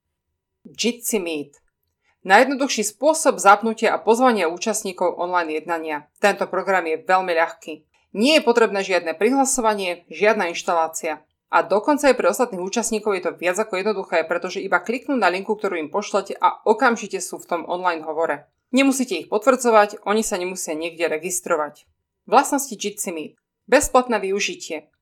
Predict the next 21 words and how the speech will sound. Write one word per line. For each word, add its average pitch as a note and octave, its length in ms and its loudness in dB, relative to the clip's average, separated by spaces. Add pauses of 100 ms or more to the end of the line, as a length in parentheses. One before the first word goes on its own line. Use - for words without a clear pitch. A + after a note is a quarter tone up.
(260)
Nekonečná B3 600 2
dĺžka G3 340 -2
stretnutia F#3+ 640 -4
je F3 80 -4
jeho E3+ 140 -6
najväčšou E3+ 420 -4
výhodou. D#3+ 540 -4 (240)
Možnosť A3 580 0
až G#3 140 -6
päťdesiat G#3+ 400 -2
účastníkov G3 480 -6
súčasne. F#3+ 640 -6 (320)
Zdieľanie B3 480 2
obrazovky F3+ 540 -4
je - 20 -6
možné, A3+ 380 0 (500)
ale F3+ 240 4
nahrávanie A3+ 560 4
stretnutia F3 560 -4
možné D#3 320 -6
nie D#3+ 240 -6